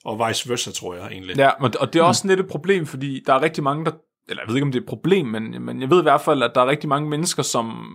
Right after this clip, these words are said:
Speaker 2: misforstår mange ting omkring autisme, og en af dem er, at de går ud fra,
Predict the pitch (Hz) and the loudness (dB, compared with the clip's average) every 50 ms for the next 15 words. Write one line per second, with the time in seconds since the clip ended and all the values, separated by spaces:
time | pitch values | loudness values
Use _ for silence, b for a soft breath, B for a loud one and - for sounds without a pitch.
0 | - - - 160 156 185 185 - 156 139 - 135 123 117 110 120 135 139 - - | -16 -8 0 2 2 2 2 2 -2 -2 0 0 0 2 0 0 0 -2 -2 -2
1 | 135 117 117 113 - 131 127 113 104 113 - - 156 156 - 135 113 120 170 175 | -2 -2 -2 -2 -4 -4 -2 -2 -4 -4 -2 -2 -2 0 0 0 0 2 2 2
2 | 156 135 127 135 135 123 120 131 - 131 120 107 - - - - 135 - 196 175 | 4 4 4 4 4 2 2 2 0 -2 -4 -4 -6 -8 -4 -2 -2 0 0 -2
3 | 156 - - - 139 120 107 - b | -2 0 2 4 6 6 4 2 b